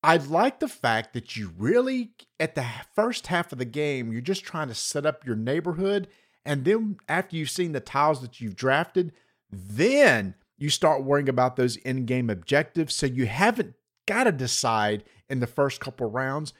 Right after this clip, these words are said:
You can see the tiles that you were able to draft and then go from there.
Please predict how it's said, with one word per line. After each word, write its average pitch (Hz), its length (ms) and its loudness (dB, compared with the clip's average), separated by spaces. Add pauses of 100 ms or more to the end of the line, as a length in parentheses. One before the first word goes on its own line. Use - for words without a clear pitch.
(220)
You 143 200 0
can 190 140 -4
see 160 200 -2
the 139 120 -2
tiles 135 360 0
that 123 200 -8
you 127 80 -2
were 123 140 -2
able 127 260 -4
to 117 160 -6
draft 107 800 2
and 107 160 -4
then 107 120 -2
go 98 180 -2
from 87 220 -10
there. - 260 -16